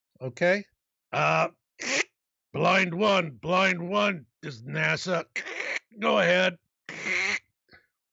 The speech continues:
How goes it? nasa, we believe we have approached the region of the Tochus. Stand by, blind one.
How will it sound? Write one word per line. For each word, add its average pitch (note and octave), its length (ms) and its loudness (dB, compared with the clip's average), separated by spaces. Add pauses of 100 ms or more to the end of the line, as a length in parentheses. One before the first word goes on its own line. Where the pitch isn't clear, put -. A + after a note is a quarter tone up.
(120)
How F3+ 180 2
goes G#3 320 2
it? A3 140 0 (1200)
nasa, A3 600 0 (420)
we G3 180 0
believe G#3+ 720 0 (340)
we G3+ 240 0
have F#3+ 560 2 (380)
approached A3+ 880 0 (160)
the E3+ 160 -4
region A3 480 0
of F#3+ 200 -2
the F#3+ 120 -2
Tochus. - 720 -2 (420)
Stand F3 420 0
by, D3 240 2
blind D3 400 -4
one. D#3+ 380 -2